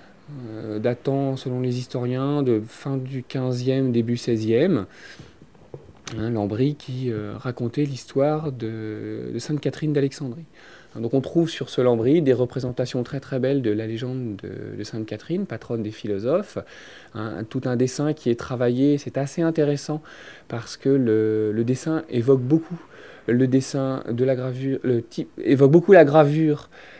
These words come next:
et le vitrail de cette période de la fin du Moyen Âge, notamment avec des traits de contour assez importants, assez épais,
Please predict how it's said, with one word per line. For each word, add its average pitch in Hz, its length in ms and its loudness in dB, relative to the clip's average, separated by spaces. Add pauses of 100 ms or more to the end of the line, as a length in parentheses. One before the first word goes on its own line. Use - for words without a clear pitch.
(140)
et 139 280 4
le 110 520 0
vitrail 127 640 0
de 120 80 0
cette 117 220 -4
période 127 400 -4
de 120 80 -2
la 113 100 -2
fin 127 160 -6
du 120 80 -4
Moyen 117 300 -2
Âge, 175 300 -4
notamment 131 380 0
avec 120 280 2
des 117 140 0
traits 151 420 2 (240)
de 127 80 4
contour 135 560 -2
assez 117 280 -8
importants, 127 360 -8
assez 147 260 -6
épais, 135 320 -4